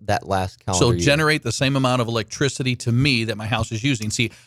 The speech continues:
Speaker 2: I had this grand plan of, oh, if you put 'em on my roof and you put 'em on my pole barn and shoot, put some out here on this post out here,
Speaker 1: Yeah. <laughs>
Speaker 2: then I can send them a bill every month. And you
Speaker 1: Yeah.
Speaker 2: said it doesn't work that way.
Speaker 1: No, no. So there is a limit. Uh, state has set a limit on what,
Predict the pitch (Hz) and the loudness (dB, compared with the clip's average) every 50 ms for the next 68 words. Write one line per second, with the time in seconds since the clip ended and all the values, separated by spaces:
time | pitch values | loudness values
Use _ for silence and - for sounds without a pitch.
0 | _ _ - 156 196 190 135 120 117 - - 131 120 113 107 113 - - 143 151 | _ _ -4 -2 -2 0 0 -2 -4 -2 0 0 0 2 0 -2 0 0 0 0
1 | 160 139 123 117 110 98 - 165 165 120 - 113 107 - 156 151 127 117 113 107 | 2 0 0 0 -2 0 -2 -2 -2 -2 -6 -10 -8 -8 -6 -4 -4 -6 -6 -6
2 | 107 107 104 107 147 180 170 139 127 123 127 _ _ _ _ _ - 120 127 139 | -8 -12 -8 -2 0 2 2 2 0 -6 -8 _ _ _ _ _ -4 -2 0 0
3 | 131 120 - - 131 120 113 107 107 104 101 _ - - 123 185 143 131 120 113 | 0 -2 -2 -2 -2 -2 -2 -4 -6 -8 -10 _ -2 0 0 0 2 2 2 2
4 | 117 117 120 120 110 113 113 107 - - 170 143 - - 170 165 - 156 139 135 | 2 2 0 -2 -4 -8 -12 -12 -12 -14 -18 -16 -8 -8 -8 -8 -6 -8 -6 -6
5 | 131 107 110 143 156 156 135 123 117 104 - - 170 190 190 - - - 113 113 | -6 -6 -2 -2 0 2 2 0 0 -2 -2 0 0 2 2 0 0 0 0 0
6 | 104 101 123 123 139 123 113 95 - - 156 120 131 131 165 202 - 170 147 - | 0 2 2 4 4 4 2 0 0 0 2 4 4 4 2 2 0 -2 -2 0
7 | - 127 147 220 226 185 147 147 139 120 120 120 113 123 123 127 123 127 - 117 | 0 0 2 4 2 2 4 2 2 2 2 0 0 0 0 2 0 2 2 4
8 | 113 110 104 110 147 135 131 131 135 127 131 143 170 160 - 139 117 107 104 104 | 4 4 4 2 0 2 2 0 2 2 2 2 2 2 4 2 0 0 0 -2
9 | 98 87 - 120 135 139 123 110 117 131 127 117 - - 127 131 151 160 175 180 | -2 -2 0 0 2 2 2 2 0 0 -2 -2 0 0 2 2 4 4 4 4
10 | 160 151 139 143 143 127 104 90 - - - 101 107 107 101 - - - 131 139 | 2 2 2 2 0 0 0 -4 -6 -6 -2 0 2 2 0 0 -2 -2 0 0
11 | - 147 143 120 - - 131 101 - 104 107 113 117 113 113 - - 104 104 104 | 2 0 -2 -2 0 0 0 0 0 -2 -2 -2 -4 -4 -6 -6 -6 -6 -6 -6
12 | 101 101 110 113 113 - - | -4 0 2 2 2 2 0